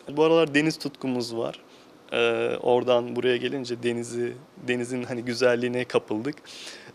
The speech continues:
Ee, ve Yiğit'le onun da orada vakit geçiriyoruz. Güzel yani, e, çocuk tabii oyun oynamak istiyor bol bol. Ya biz, e, gerçekten tatili çok seviyoruz. Hani tatil yapmayı,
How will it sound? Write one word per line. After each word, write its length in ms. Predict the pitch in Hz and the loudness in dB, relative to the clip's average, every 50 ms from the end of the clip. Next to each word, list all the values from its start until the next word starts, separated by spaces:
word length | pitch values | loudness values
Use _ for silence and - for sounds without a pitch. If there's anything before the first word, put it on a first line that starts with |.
| - - | -2 2
Ee, 260 | 120 117 117 117 120 131 | 4 6 6 6 6 6
ve 240 | 156 170 180 - - - - 156 | 4 4 4 2 -2 -6 -6 -4
Yiğit'le 460 | 151 160 165 156 - - 160 170 175 - | 0 0 0 0 0 2 2 2 4 6
onun 300 | 156 156 160 170 165 156 | 6 6 6 6 4 4
da 80 | 156 160 | 4 4
orada 400 | - 156 156 156 139 147 156 139 | 6 6 4 4 4 2 2 2
vakit 220 | 143 143 - - | 2 0 -2 -2
geçiriyoruz. 580 | - 113 - - - - 117 120 156 180 - - - - - - - | -2 -2 -2 -2 -4 -4 -4 -4 -4 -6 -10 -14 -18 -20 -20 -10 -6
Güzel 360 | 160 165 180 233 262 233 156 | -4 0 2 2 2 2 2
yani, 420 | 131 123 123 123 120 123 120 131 - - | 2 4 4 2 2 -2 -6 -8 -8 -6
e, 320 | - 127 120 120 120 120 123 - | -4 -2 0 0 0 -2 -2 -2
çocuk 320 | - 156 151 151 - - - - - - | -2 -2 -2 -4 -6 -16 -18 -20 -20 -6
tabii 280 | - 139 117 110 - - | -2 -2 -2 0 -2 -4
oyun 280 | - - 170 175 160 120 | 0 2 2 2 2 2
oynamak 360 | 110 110 110 110 - - - | 0 -2 -2 -4 -6 -8 -10
istiyor 340 | - - - - 120 117 117 | -12 -10 -8 -6 -6 -2 0
bol 240 | 120 117 117 120 | 2 2 2 0
bol. 140 | 127 - - - - - - - - - - | -2 -4 -4 -6 -10 -20 -20 -20 -8 -2 0
Ya 180 | 185 190 185 | 0 2 2
biz, 220 | 196 196 190 185 - - - | 0 -4 -6 -8 -8 -2 2
e, 320 | 143 147 143 143 143 143 - - - - - - - | 4 4 6 4 4 2 -2 -6 -12 -20 -12 -2 2
gerçekten 580 | 160 175 185 180 - 190 - - 190 185 185 | 2 4 4 2 -2 -4 -2 0 0 0 0
tatili 440 | 180 - 180 160 156 156 - 170 175 | 2 2 4 4 4 2 -2 -8 -8
çok 220 | - - 170 - | -6 -6 -6 -6
seviyoruz. 560 | - - - 143 139 139 135 120 113 110 - - | -6 -4 -2 -2 -2 -2 -2 -4 -4 -4 -4 -6
Hani 220 | 120 113 113 120 120 - | -6 -10 -12 -12 -12 -6
tatil 360 | - 131 123 120 120 - 131 | -2 0 0 0 0 -2 -2
yapmayı, 640 | 127 123 123 120 - 127 123 123 120 123 139 143 | 0 0 0 -2 -2 -4 -2 -2 0 0 0 -2